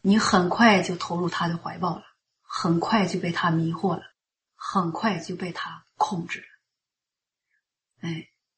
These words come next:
因为你相信他说的话都是真的，因为你相信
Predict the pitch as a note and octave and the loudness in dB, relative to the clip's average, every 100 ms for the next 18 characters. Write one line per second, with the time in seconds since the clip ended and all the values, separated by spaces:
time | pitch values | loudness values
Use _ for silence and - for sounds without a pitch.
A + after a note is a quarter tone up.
0 | - G3 A3 G#3+ F3 - G#3+ G#3 G3+ G#3 | 0 6 8 8 8 6 6 6 6 2
1 | F#3 G3 F#3+ F#3+ F#3 F#3+ F3 E3+ - - | 2 0 2 0 2 0 0 -2 -4 -6
2 | D#3+ D#3+ - - G3 G#3 F#3 D#3 G#3 F#3+ | -4 -4 -6 0 4 6 4 4 4 4
3 | G3 G#3 - | 4 2 0